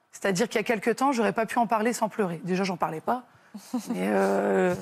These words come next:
Speaker 1: bon, là, les petites photos, c'est le coup de bambou, hein. Là, c'est pour nous assommer, ça, hein.
Speaker 2: <laughs>
Speaker 1: Donc ça, c'est boum, allez, on les met dans la musique, boum, on l'assomme.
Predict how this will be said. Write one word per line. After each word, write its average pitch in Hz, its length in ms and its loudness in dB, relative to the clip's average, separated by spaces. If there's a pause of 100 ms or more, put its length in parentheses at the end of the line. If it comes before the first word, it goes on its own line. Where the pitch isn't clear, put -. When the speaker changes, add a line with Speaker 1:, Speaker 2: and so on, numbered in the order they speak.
(640)
Speaker 1:
bon, 196 160 -4
là, 202 120 0
les 190 80 -2
petites 180 200 -8
photos, 214 380 0
c'est 214 80 -2
le 185 60 0
coup - 100 -8
de 180 60 0
bambou, 196 340 2
hein. 185 140 -4
Là, 196 80 -2
c'est 196 140 -6
pour 190 120 -2
nous 175 160 -2
assommer, 220 400 -2
ça, - 160 -12
hein. 196 1160 -4
Speaker 2:
<laughs> - 100 -4
Speaker 1:
Donc 214 240 4
ça, 214 160 0
c'est 202 180 2
boum, 226 360 4 (100)
allez, 247 480 4 (180)
on 233 40 -2
les 233 100 2
met 233 140 4
dans 233 80 4
la 233 80 0
musique, 226 500 2
boum, 247 400 4
on 226 80 0
l'assomme. 226 560 2